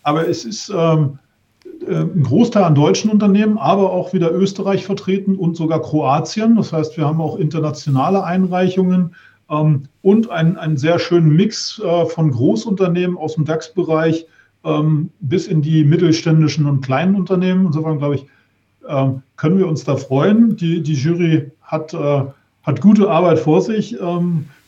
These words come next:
und auch hier, ähm, wieder das Thema Innovation im Controlling,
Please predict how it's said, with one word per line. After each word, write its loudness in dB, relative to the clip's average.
und -2
auch -6
hier, 0
ähm, -4
wieder -2
das -6
Thema -2
Innovation 0
im 0
Controlling, 2